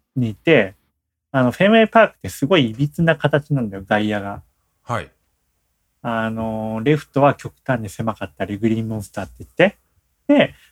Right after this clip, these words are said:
Speaker 1: ライトは、そのブルペンがあるから、なんか外野からはみ出てて、センターが、なんか入り組んでるような形になるのね。
Speaker 2: あー、はいはいはい。
Speaker 1: で、そんな中でも、なんかうまく、あの、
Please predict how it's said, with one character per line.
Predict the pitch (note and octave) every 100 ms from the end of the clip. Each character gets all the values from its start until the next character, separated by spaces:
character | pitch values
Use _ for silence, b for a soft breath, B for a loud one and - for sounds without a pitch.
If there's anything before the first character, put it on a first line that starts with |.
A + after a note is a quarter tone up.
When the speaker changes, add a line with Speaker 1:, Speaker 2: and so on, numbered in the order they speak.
| _
Speaker 1:
ラ | F3 A#3+
イ |
ト | - D3+ C3
は、 | F#3+ C3+ C3 C3 _
そ | -
の | A#2+
ブ | G#2 G#3+
ル | A#3+
ペ | G3
ン | B2
が | G#2+ G#2+
あ |
る | G#2 G#2
か | -
ら、 | A2+ C#3 G2+ - _ _ _ _ _ _ _
な | F3
ん |
か | C#3 G#2 G#2
外 | C3 D3
野 | D#3
か | D#3+ D3
ら |
は | - C3
み | C#3+
出 | D3+
て | D3 G2+
て、 | - A#2 G2 - _ _ _ _ _ -
セ | A#3
ン | A3
タ | - A2 G#2
ー |
が、 | A2 A2 G2+ _ _ _ _ _ _
な | D#3+
ん |
か | A#2+
入 | D#3 C3+
り | G3+
組 | - B3
ん | F3
で | B2
る | A2
よ | A2
う | G#2
な | G2+
形 | - - A2 -
に | A2+
な | A2
る | G2
の | F#2
ね。 | F#2+ C#3
Speaker 2:
あ | B2+ C3 B2+
ー、 |
は | A2 C3
い |
は | G#2+
い | F#2+
は | F#2 E2
い。 | - _ _ _ _ _ _ _
Speaker 1:
で、 | F#3
そ | - A#3+
ん | B3+
な | B3+
中 | B3 F3+
で | C#3
も、 | C3+ F3 C3 - - _
な | -
ん | D3
か | A#2
う | D#3+
ま | D3+ G#2
く、 | - C#3 - _ -
あ | B2+
の、 | A#2